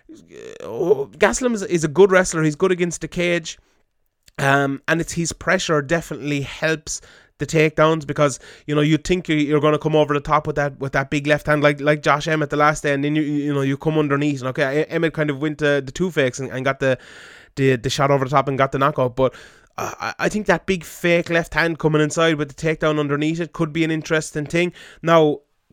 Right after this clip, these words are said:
Adesanya has improved his takedown defense an awful lot, and it's by getting the overhooks. And the overhooks against Gastelum are a, are a,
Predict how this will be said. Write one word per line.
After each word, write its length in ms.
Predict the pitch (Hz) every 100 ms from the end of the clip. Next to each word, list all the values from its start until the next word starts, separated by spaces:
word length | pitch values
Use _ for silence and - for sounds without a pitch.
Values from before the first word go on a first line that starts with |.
| - -
Adesanya 600 | 175 180 - 196 196 170
has 140 | 156
improved 340 | 156 147 165 147
his 100 | 143
takedown 380 | 160 156 151 147
defense 240 | 147 147
an 80 | 131
awful 320 | 151 151 156
lot, 140 | 147 -
and 120 | 139
it's 80 | -
by 160 | 156
getting 400 | 151 131 175 160
the 100 | 147
overhooks. 640 | 139 165 151 160 170 - - - - -
And 100 | 147
the 60 |
overhooks 560 | 165 185 170 170 165 -
against 300 | 147 151 -
Gastelum 580 | 143 160 - 156 147 135 - - -
are 200 | 147 147
a, 80 | 139
are 220 | - 147
a, 120 | 143